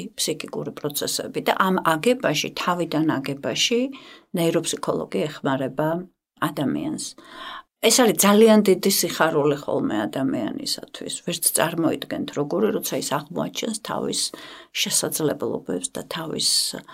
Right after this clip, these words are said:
რესურსებს და იმას, რომ მას დამოუკიდებლად შეუძლია გაუმკლავდეს იმ პრობლემებს, რომელსაც აქამდე ვერ უმკლავდებოდა.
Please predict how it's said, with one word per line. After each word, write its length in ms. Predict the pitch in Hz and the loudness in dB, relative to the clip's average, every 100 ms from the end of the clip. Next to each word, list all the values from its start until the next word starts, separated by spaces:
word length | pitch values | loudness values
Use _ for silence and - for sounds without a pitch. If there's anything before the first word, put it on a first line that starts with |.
| - - - | -20 -20 -14
რესურსებს 680 | 160 165 - - - - - | -6 -2 -2 0 -2 -4 -4
და 120 | 214 220 - | -4 -4 0
იმას, 320 | 226 233 233 | 6 6 6
რომ 140 | - 214 | 2 4
მას 160 | 185 - | 2 0
დამოუკიდებლად 1000 | - 147 165 185 185 175 - - 156 156 | -2 -2 0 0 -2 -6 -4 -4 -4 -4
შეუძლია 600 | - 151 156 - 135 175 | -2 -2 -4 -2 -2 -2
გაუმკლავდეს 840 | 185 156 156 156 131 120 - 165 170 - - - - _ - | -2 0 0 2 0 0 -2 -2 0 -2 -4 -20 -20 _ 2
იმ 100 | 240 | 4
პრობლემებს, 600 | 220 180 160 156 165 170 | 6 4 4 2 0 -2
რომელსაც 460 | - 156 160 - 156 | 2 2 2 -2 -6
აქამდე 560 | 151 139 156 156 156 165 165 - - - _ | -6 -6 -2 -2 0 -4 -6 -12 -20 -20 _
ვერ 220 | 165 151 | -6 -4
უმკლავდებოდა. 920 | 135 147 - 76 76 67 - - - | -4 -4 -2 -4 -4 -8 -8 -14 -12